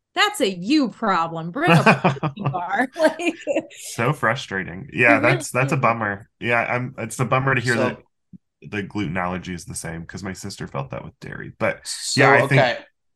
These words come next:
Speaker 3: Ultimately,
Speaker 1: R I P for your sister.
Speaker 3: are we going,
Speaker 1: <laughs>
Speaker 3: are we, I think F. I think
Speaker 1: Yeah.
Speaker 3: we're all kind of on that lower bottom. So
Speaker 2: Yeah.
Speaker 3: speaking of overflow, I know you were talking about that. It sounds like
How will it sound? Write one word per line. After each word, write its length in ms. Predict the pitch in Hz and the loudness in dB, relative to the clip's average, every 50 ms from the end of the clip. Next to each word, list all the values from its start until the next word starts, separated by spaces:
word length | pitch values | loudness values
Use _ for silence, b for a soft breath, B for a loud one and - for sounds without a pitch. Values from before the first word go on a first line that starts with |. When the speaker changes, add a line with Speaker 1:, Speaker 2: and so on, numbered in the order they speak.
| _ _ _ | _ _ _
Speaker 3:
Ultimately, 680 | - 135 151 156 156 240 240 240 240 233 160 160 156 156 | 2 4 4 4 4 4 4 4 6 6 6 4 4 4
Speaker 1:
R 20 | |
I 20 | |
P 60 | 208 208 | 2 0
for 80 | 214 208 | -2 -8
your 100 | 190 196 | -8 -8
sister. 500 | - - - - - _ - 180 180 180 175 | -10 -12 -12 -14 -12 _ -6 -4 -4 -4 -2
Speaker 3:
are 80 | 139 - | 0 2
we 120 | 240 160 | 2 4
going, 360 | - 170 - 180 175 170 160 | 6 8 8 8 8 8 4
Speaker 1:
<laughs> 100 | 147 135 | 2 2
Speaker 3:
are 60 | 151 160 | 2 4
we, 220 | 180 180 180 - - | 2 2 0 0 2
I 120 | 147 175 175 | 4 4 4
think 340 | - 214 190 170 - - _ _ _ _ _ _ _ _ _ _ _ _ _ _ _ _ _ _ _ _ _ _ _ _ _ - | 4 0 -2 -2 -4 -12 _ _ _ _ _ _ _ _ _ _ _ _ _ _ _ _ _ _ _ _ _ _ _ _ _ -2
F. 440 | 156 165 165 151 139 - - - _ _ _ _ _ _ _ _ _ _ _ _ _ _ _ _ _ _ _ _ _ _ _ _ - | 0 2 2 2 0 -2 -6 -18 _ _ _ _ _ _ _ _ _ _ _ _ _ _ _ _ _ _ _ _ _ _ _ _ -10
I 80 | 127 127 | -10 -8
think 160 | 139 170 180 | -6 -6 -4
Speaker 1:
Yeah. 80 | 208 202 | -2 0
Speaker 3:
we're 120 | 180 170 | 2 4
all 300 | 170 175 175 180 180 180 | 6 6 6 6 4 2
kind 200 | - 185 170 165 | -2 -4 -4 -2
of 60 | 160 | -2
on 180 | 165 165 170 165 | -2 -2 -2 0
that 220 | 165 165 151 139 139 | 0 0 0 -2 -4
lower 640 | 143 151 160 160 165 160 160 160 156 147 143 - - _ _ _ | -4 -4 -4 -4 -4 -4 -4 -6 -6 -8 -10 -14 -20 _ _ _
bottom. 480 | 131 139 139 143 151 156 156 160 156 b b b b b b - | 2 2 4 4 4 4 2 2 -2 b b b b b b -6
So 320 | - 175 165 160 151 - | -2 0 2 2 0 0
Speaker 2:
Yeah. 220 | - 117 107 98 101 | 0 0 0 0 -2
Speaker 3:
speaking 520 | - - - - 185 202 202 202 180 175 | -4 -8 -4 -2 -2 -2 -2 -2 0 4
of 220 | 160 151 143 135 - | 4 4 4 2 0
overflow, 800 | 143 143 147 147 151 143 - - 143 139 135 135 131 131 127 131 | -2 -2 -2 -2 -2 -4 -6 -6 -4 -2 -2 0 0 -2 -2 -2
I 80 | 120 123 | -4 -4
know 80 | 127 135 | -4 -4
you 80 | 139 135 | -6 -6
were 60 | 127 | -4
talking 220 | - 147 135 131 | -2 -2 -2 -2
about 200 | 135 131 127 - | -2 -4 -4 -4
that. 340 | - 123 123 127 123 120 - - _ _ _ - | -4 -2 -2 -2 -4 -6 -8 -12 _ _ _ -20
It 60 | - | -18
sounds 340 | - - - - 131 127 - 139 | -12 -10 -8 -8 -8 -6 -4 -2
like 380 | 131 127 123 120 113 - _ | -2 -2 -2 -2 -6 -10 _